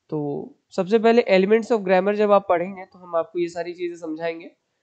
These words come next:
तो अभी क्या है कि रीडिंग की क्लास हम सेपरेट लेते हैं, लेकिन जब तक डेमो चल रहा है, दो चार दिन, पाँच दिन, ऐसे तो तीन दिन का इस बार डेमो रखेंगे, तब तक ये क्लासेस दोनों हम लोग एक साथ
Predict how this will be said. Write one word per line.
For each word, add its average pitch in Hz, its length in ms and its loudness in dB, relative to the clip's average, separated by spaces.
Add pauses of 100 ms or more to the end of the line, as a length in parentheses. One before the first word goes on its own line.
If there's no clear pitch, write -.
(260)
तो - 60 -10
अभी 180 260 2
क्या 240 120 2
है 240 80 4
कि 226 120 -2
रीडिंग 208 300 -2
की 233 80 -2
क्लास 214 240 2
हम 220 80 -6
सेपरेट 208 380 0
लेते 151 240 -6
हैं, 135 60 -12
लेकिन 165 240 -12
जब 170 160 -4
तक 202 60 -6
डेमो 175 320 -2
चल 190 240 -6
रहा 165 120 -8
है, 185 140 -16 (800)
दो 156 160 -6
चार 170 220 0
दिन, 165 180 -6
पाँच 156 220 -4
दिन, 170 300 -8 (540)
ऐसे 160 180 -10
तो 175 120 -12
तीन 180 260 -6
दिन 175 160 -4
का 175 60 -4
इस 170 120 -4
बार 165 120 -2
डेमो 160 220 -2
रखेंगे, 160 400 -8 (600)
तब 165 100 -6
तक 190 160 -6
ये 196 120 0
क्लासेस 180 340 -2
दोनों 180 220 -2
हम 180 60 -4
लोग 180 120 -6
एक 156 160 -6
साथ 160 160 -4